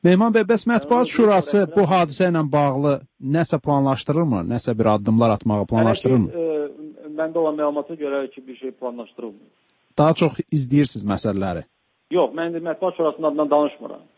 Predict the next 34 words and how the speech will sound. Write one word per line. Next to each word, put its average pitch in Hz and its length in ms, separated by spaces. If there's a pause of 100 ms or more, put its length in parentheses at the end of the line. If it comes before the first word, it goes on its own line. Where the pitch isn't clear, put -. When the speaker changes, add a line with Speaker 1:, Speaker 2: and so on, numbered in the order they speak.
(360)
Speaker 2:
Yəni 139 220
Mətbuat 170 380
Şurasının, 147 560 (100)
e, 131 140 (280)
deyək 127 200
ki, 131 80 (240)
sədri, 131 380 (760)
onun, 131 280
e, 127 240 (160)
deyək 117 240
ki, 123 100 (300)
e, 123 100 (200)
aparatı 123 360
və 120 160
s. 135 220 (100)
bu 127 120
məsələni 123 460
ki, 127 140 (400)
qaldırmır. 123 560 (400)
Speaker 1:
Bəs 160 160
Speaker 2:
Hətta 175 300
əgər 160 180
belə 165 180
baxsaq, 156 460
e, 151 160 (300)
xeyli 151 280
məsələlər 131 380
var 139 160
ki, 147 80
Mətbuat 131 400
Şurası 123 260
o 123 80
işlərə 117 380
qatışmır. - 340